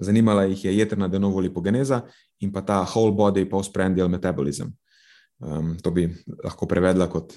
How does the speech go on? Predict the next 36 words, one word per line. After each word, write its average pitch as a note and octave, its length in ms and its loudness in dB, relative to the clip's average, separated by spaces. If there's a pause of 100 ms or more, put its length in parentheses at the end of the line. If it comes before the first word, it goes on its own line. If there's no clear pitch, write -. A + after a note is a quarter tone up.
(480)
neka G2+ 320 0
presnova G#2 480 2
po G2+ 160 6
obroku, F#2 460 2
ne, F2 140 -8
kakšen F2+ 340 -2
je - 80 -2
inzulinski G#2 480 0
odziv A2+ 260 4
po A2 80 4
obroku, G#2 480 2 (400)
kako G2+ 340 2
se F#2+ 120 -4
spremeni F#2+ 340 0
oksidacija F#2 500 0
ogljikovih F#2 360 -2
hidratov F2 340 -2
in F2 80 -2
maščob, A#2 400 0
kakšna G2 280 -2
je F#2 40 0
energijska F2+ 400 -4
poraba F#2+ 400 0
in E2 80 -4
tako - 160 -8
naprej. - 300 -8 (800)
No, A#2+ 100 6
in A#2 80 6
zdaj A2+ 160 4
rezultati. A2+ 560 4 (540)
Telesna C3 400 4
masa C3+ 520 2 (240)
se - 220 0
je G#2+ 280 4
povečala G#2 540 0
za G2 440 0